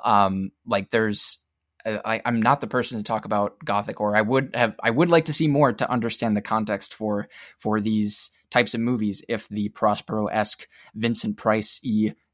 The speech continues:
character or wannabe Vincent Price is, you know, the patriarch of this movie and also, like, the shitheel that we're wanting to see topple from this mountain, someone who feels like they can evade death. But having a, like,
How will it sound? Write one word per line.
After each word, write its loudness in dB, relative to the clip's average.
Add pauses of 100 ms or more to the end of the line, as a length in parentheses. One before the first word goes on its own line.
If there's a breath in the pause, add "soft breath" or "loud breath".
character 2
or -2
wannabe 2
Vincent -4
Price -2
is, -4 (260 soft breath)
you 0
know, 2
the -4
patriarch 2
of -2
this -4
movie -2
and 0
also, -2 (460 soft breath)
like, -2 (100)
the -8
shitheel 0
that 2
we're -2
wanting 2
to -6
see -4
topple -2
from -2
this -4
mountain, -4
someone -4
who -8
feels -4
like -6
they -6
can -8
evade -4
death. -2 (240 loud breath)
But 2
having 4
a, -2 (100)
like, -2